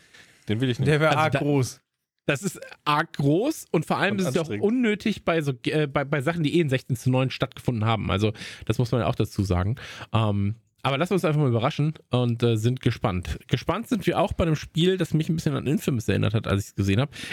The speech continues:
Speaker 3: Infamous und Scalebound tatsächlich. Also Scalebound heute auch häufiger genannt als in den letzten zehn Jahren bei uns.
Speaker 1: <laughs>
Speaker 3: Ähm, und zwar Forspoken. Ich will immer Forsaken sagen. Wäre auch schön, wenn da mal wieder ein neuer Teil rauskommt. Aber, äh, Forspoken,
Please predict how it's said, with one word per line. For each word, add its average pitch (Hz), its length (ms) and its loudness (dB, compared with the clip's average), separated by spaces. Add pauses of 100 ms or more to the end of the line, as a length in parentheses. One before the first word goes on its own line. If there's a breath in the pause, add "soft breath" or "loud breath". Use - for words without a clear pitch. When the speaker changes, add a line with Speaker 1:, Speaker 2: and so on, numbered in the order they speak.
Speaker 3:
Infamous 277 400 0
und 190 80 2
Scalebound 117 880 -2
tatsächlich. - 680 -4 (320 loud breath)
Also 139 200 -2
Scalebound 190 420 -4
heute 196 180 2
auch 151 140 -2
häufiger 196 380 0
genannt 165 260 0
als 147 100 0
in 147 120 2
den 131 100 0
letzten 156 300 0
zehn 143 240 0
Jahren 104 240 -2
bei 104 80 2
uns. 127 240 0 (180)
Speaker 1:
<laughs> 135 200 2
Speaker 3:
Ähm, 143 340 0 (840 soft breath)
und 165 200 -2
zwar 175 400 -2
Forspoken. 208 840 -2
Ich 110 100 -2
will 175 80 0
immer 185 140 0
Forsaken 165 640 -2
sagen. 113 440 0 (200)
Wäre 135 140 2
auch 151 80 -2
schön, 170 200 0
wenn 160 120 2
da 143 160 0
mal 127 180 2
wieder 95 180 0
ein 92 60 0
neuer 82 220 0
Teil - 180 -2
rauskommt. - 480 -2 (360 loud breath)
Aber, 147 380 0
äh, 131 140 2
Forspoken, 190 1000 -2